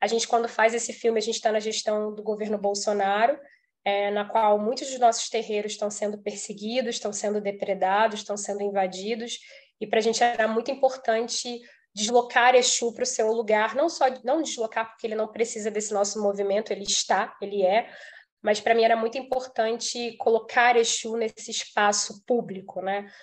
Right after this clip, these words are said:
No momento de um retrocesso muito grande, inclusive na cidade do Rio de Janeiro, porque a gente tinha como prefeito, é, um bispo da Igreja Universal, é, de uma, de uma igreja muito conservadora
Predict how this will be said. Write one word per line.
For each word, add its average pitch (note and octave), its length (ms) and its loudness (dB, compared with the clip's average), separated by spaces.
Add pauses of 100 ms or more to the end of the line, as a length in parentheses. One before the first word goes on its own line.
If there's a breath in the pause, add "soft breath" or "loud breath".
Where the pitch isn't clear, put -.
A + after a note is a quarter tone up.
(200 loud breath)
No G3+ 60 2
momento G#3 640 4
de G#3 180 -4
um A3 60 2
retrocesso A3+ 500 0
muito A3+ 180 -4
grande, A3+ 280 -2
inclusive A3+ 340 -6
na B3+ 100 4
cidade A3+ 360 2
do G#3+ 80 -6
Rio G#3 180 -6
de G3+ 100 -8
Janeiro, G3+ 520 2
porque A3+ 200 -8
a G3+ 40 -2
gente G#3 300 -8
tinha G3+ 220 -2
como G3+ 280 -4
prefeito, G3+ 600 -6 (460 loud breath)
é, G3 140 0
um G#3 120 0
bispo A3 440 -4
da G#3 100 0
Igreja G3+ 340 -2
Universal, G3 840 -2 (440 soft breath)
é, G3 380 2
de F#3+ 140 -6
uma, G3+ 280 0
de G3 120 -10
uma G#3+ 100 -2
igreja G#3 460 0
muito B3+ 340 0
conservadora A3+ 1040 -2